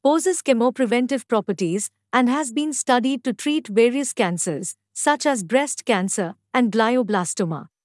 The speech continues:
These methods should be further researched and should be optimized for treating cancer stem cells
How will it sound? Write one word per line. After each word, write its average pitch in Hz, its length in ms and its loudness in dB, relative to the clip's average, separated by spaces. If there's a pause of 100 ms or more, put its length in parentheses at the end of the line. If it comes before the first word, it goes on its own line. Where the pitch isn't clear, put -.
(800)
These 302 340 4
methods 294 460 0
should 220 160 0
be 220 140 0
further 269 420 2
researched 247 640 0 (100)
and 226 200 2
should 240 200 0
be 240 120 2
optimized 320 680 0
for 214 160 0
treating 262 460 -2
cancer 226 400 0
stem 247 320 0
cells 214 480 -2